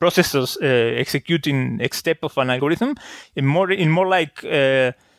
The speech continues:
uh, programming like we do in the internet, let's say,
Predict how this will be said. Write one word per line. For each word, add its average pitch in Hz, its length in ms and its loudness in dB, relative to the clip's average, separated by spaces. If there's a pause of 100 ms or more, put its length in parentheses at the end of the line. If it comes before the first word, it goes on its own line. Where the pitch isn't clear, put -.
(320)
uh, 110 420 -2 (460)
programming 170 420 2
like 165 140 2
we 165 100 0
do 180 180 2
in 170 120 2
the 143 80 2
internet, 139 520 0
let's 151 220 -2
say, 151 340 0